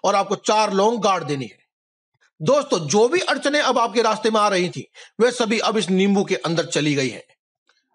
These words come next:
अब दोस्तों, आपको इस नींबू को किसी भी गाय के गोबर के नीचे आपको गाड़ देना है। जी हाँ दोस्तों, अगर गाय देसी हो, यानी सफेद रंग की गाय का गोबर हो, तो और भी उत्तम है। यदि आपको म-, मिल-, ना मिले, तो आप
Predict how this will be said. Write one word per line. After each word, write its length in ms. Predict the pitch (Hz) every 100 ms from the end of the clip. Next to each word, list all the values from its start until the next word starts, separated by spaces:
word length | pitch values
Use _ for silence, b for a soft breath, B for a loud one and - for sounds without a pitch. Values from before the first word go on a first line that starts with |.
| _ 196
अब 80 |
दोस्तों, 360 | 202 269 277 349
आपको 400 | - 247 269 359
इस 60 | 196
नींबू 340 | 202 254 330
को 320 | 262 143 - B B -
किसी 220 | 214 302
भी 120 | 320
गाय 380 | 208 208 208 277
के 140 | 294
गोबर 380 | 254 185 226 247
के 140 | 254 269
नीचे 320 | 214 214 233
आपको 280 | 190 190 180
गाड़ 220 | 170 165
देना 220 | 160 151
है। 200 | - - B B -
जी 100 | 185
हाँ 100 | 254
दोस्तों, 280 | 208 160 -
अगर 240 | 185 214
गाय 280 | 185 208 233
देसी 380 | 175 214 226 262
हो, 200 | 196 127
यानी 220 | 160 233
सफेद 380 | 233 165 240 262
रंग 140 | 262
की 120 | 262 226
गाय 220 | 214 214
का 100 | 214
गोबर 320 | 175 196 196
हो, 200 | 143 - B B
तो 80 | 110
और 320 | - 214 240
भी 100 | 202
उत्तम 280 | 226 - 202
है। 220 | 135 - b b -
यदि 160 | 196 233
आपको 320 | 185 185 185
म-, 340 | 170 170 185
मिल-, 120 | 185
ना 160 | 190 240
मिले, 320 | 277 196 101 -
तो 80 | 202
आप 580 | - 180 196 160 -